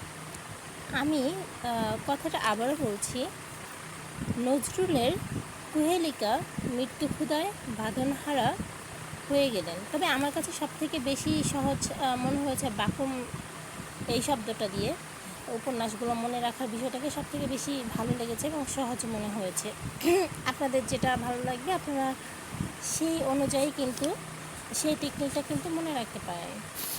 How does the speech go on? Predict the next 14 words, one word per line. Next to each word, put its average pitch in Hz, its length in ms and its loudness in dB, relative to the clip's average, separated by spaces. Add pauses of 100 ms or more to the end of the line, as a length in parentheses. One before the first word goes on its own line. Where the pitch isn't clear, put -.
(260)
তা, 233 200 0 (260)
আহ, 226 140 0 (440)
এখন 349 220 -2
আপনাদের 320 360 2
প্রশ্ন 311 360 2
হতে 285 240 0
পারে 254 300 2
যে, 233 280 0 (100)
"আপু, 269 380 0 (480)
এত 285 200 4
এত 302 260 4 (100)
টেকনিক, 269 680 -2
এগুলো 247 240 4
আমরা 262 240 6